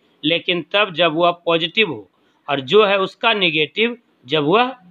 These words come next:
नेगेटिव हो। ध्यान दीजिए, मॉड एक्स मतलब एक्स हम नहीं बोलते हैं, हम बार बार बोलते हैं mod x मतलब जो है वही, लेकिन तब जब input positive हो, और जो है उसका negative जब input नेगेटिव हो।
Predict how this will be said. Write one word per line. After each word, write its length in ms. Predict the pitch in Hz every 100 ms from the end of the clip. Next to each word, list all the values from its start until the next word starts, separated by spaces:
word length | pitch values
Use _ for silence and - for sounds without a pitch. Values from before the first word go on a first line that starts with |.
| -
नेगेटिव 500 | 156 147 139 139 113 -
हो। 100 | - -
ध्यान 200 | 131 185
दीजिए, 280 | 151 117 101 _ _ _ -
मॉड 220 | 143 160
एक्स 160 | 208 -
मतलब 320 | 202 214 202
एक्स 240 | 190 220 220
हम 80 |
नहीं 160 | 226 254
बोलते 340 | 226 175 -
हैं, 440 | 120 - - - -
हम 180 | 139 147
बार 220 | 180 247
बार 180 | 220 202
बोलते 320 | 196 190 175
हैं 200 | 123 110 _ _ 139
mod 260 | 175 185
x 160 | 233 214
मतलब 380 | 202 208 214 151
जो 260 | 127 220 240
है 200 | 196 233
वही, 480 | 202 254 220 160 110 _ _ 151
लेकिन 320 | 165 165 202 -
तब 300 | 240 220 123 _ _ _
जब 220 | 143 180
input 420 | 185 180 233 226 -
positive 480 | 214 214 214 285
हो, 220 | 170 107 - _ _ -
और 120 | 147
जो 280 | 139 143 262
है 360 | 220 202 101 - _ -
उसका 360 | 165 165 - 254
negative 640 | 226 190 160 - 160 214 - _ 139
जब 180 | 160
input 400 | 151 147 220 277 294 _ _ 143
नेगेटिव 480 | 170 170 175 165
हो। 200 | 113 92